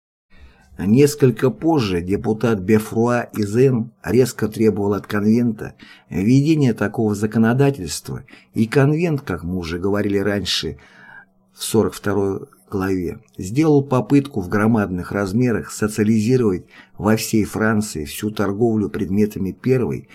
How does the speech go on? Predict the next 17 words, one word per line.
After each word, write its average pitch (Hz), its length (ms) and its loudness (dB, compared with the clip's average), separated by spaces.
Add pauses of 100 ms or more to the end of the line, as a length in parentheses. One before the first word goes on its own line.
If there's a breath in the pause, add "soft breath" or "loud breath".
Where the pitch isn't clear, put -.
(240 loud breath)
и - 80 -8
второй 110 360 0
необходимости 90 1040 -4 (380 soft breath)
при 156 140 4
помощи 156 440 2
общественных 110 720 0
магазинов 123 720 0 (280 loud breath)
и 127 100 0
установления 127 760 2
для 92 160 -2
каждого 104 460 -2
департамента 104 880 -2
справедливых 135 840 0
цен 110 400 -2 (160 loud breath)
на 90 140 -4
все 95 240 -6
припасы. - 580 -12